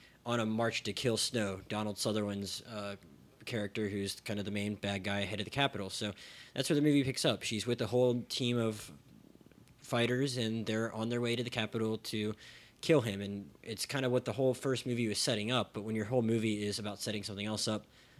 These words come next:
it's probably not good, but here they actually set up some action, and that's what this movie's about.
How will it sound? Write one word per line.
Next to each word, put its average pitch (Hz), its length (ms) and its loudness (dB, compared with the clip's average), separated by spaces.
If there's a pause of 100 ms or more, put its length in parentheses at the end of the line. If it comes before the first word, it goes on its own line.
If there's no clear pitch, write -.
it's - 100 -14
probably 143 300 10
not 123 240 4
good, 123 260 10
but 107 180 0 (460)
here 147 160 8
they 135 140 8
actually 131 240 2
set 120 180 4
up 113 80 2
some 120 140 0
action, 110 340 0
and 101 100 -4
that's 107 200 -6
what 98 80 -10
this 104 160 -6
movie's 92 240 -8
about. 87 240 -10